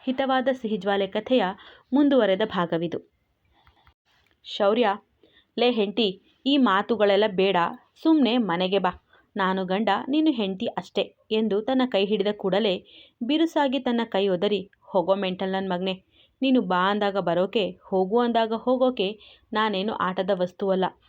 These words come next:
ಜೀವವಿರುವ ಹೆಣ್ಣು. ನಿನ್ನಿಷ್ಟ ಬಂದಂತೆ ಆಡೋಕೆ ನೋಡ್ತೀಯಾ? ನಾನು ಕೂಡ ಎಷ್ಟು ಅಂತ ಎಲ್ಲಾನು ಸಹಿಸೋದು. ಇದೇ ಫೈನಲ್, ನಮ್ಮಿಬ್ಬರ ನಡುವೆ ಎಲ್ಲವೂ ಮುಗಿದು ಹೋಯ್ತು.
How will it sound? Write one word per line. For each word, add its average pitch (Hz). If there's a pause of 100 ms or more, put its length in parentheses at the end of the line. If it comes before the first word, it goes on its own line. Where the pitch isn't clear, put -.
(260)
ಜೀವವಿರುವ 240
ಹೆಣ್ಣು. 202 (420)
ನಿನ್ನಿಷ್ಟ 277
ಬಂದಂತೆ 262
ಆಡೋಕೆ 214
ನೋಡ್ತೀಯಾ? 220 (400)
ನಾನು 196
ಕೂಡ 233 (200)
ಎಷ್ಟು 269
ಅಂತ 254
ಎಲ್ಲಾನು 208
ಸಹಿಸೋದು. 208 (1200)
ಇದೇ 214
ಫೈನಲ್, 190 (180)
ನಮ್ಮಿಬ್ಬರ 247
ನಡುವೆ 214
ಎಲ್ಲವೂ 196
ಮುಗಿದು 180
ಹೋಯ್ತು. 185